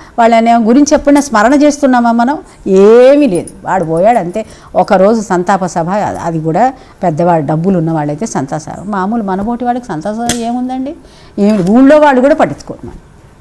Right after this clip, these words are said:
కదా. అంటే అణువు లాంటి జీవితం మనం బద్భుత, బుద్భుత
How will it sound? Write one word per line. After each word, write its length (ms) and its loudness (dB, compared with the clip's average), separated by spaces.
కదా. 300 0
అంటే 340 0
అణువు 320 4
లాంటి 360 2
జీవితం 480 -2
మనం 300 -4
బద్భుత, 560 2
బుద్భుత 460 2